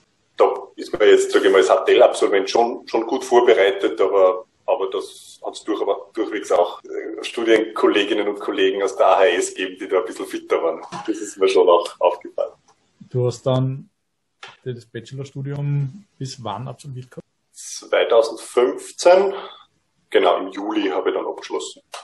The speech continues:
Speaker 2: Okay. Und womit hast du dich in deiner Bachelorarbeit beschäftigt?
Speaker 1: Ähm, ich hab mich da mit dem Thema Waldwolle beschäftigt. Hat jetzt,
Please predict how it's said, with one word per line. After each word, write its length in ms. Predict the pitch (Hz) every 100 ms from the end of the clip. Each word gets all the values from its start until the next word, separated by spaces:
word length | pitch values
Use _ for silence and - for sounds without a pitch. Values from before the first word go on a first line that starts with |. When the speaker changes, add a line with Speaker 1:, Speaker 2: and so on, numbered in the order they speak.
| 139
Speaker 2:
Okay. 220 | 127 - 123 - - - _ _
Und 200 | 139 131
womit 220 | 135 143
hast 140 | 143 139
du 40 |
dich 80 | 151
in 60 | 147
deiner 160 | 147
Bachelorarbeit 580 | 151 127 - 135 123 131
beschäftigt? 560 | 139 135 131 - - _ _ _ _ _ _ _ _ _ _ _ _ _ _ _ _
Speaker 1:
Ähm, 180 | 107 101 -
ich 60 | 104
hab 120 | 95
mich 120 | 127
da 120 | 127 123 -
mit 160 | - -
dem 140 | 123
Thema 320 | - 123 113
Waldwolle 640 | - 87 110 - 90 85 85
beschäftigt. 800 | 85 - 80 82 - _ - _ -
Hat 120 | 110
jetzt, 200 | 127 127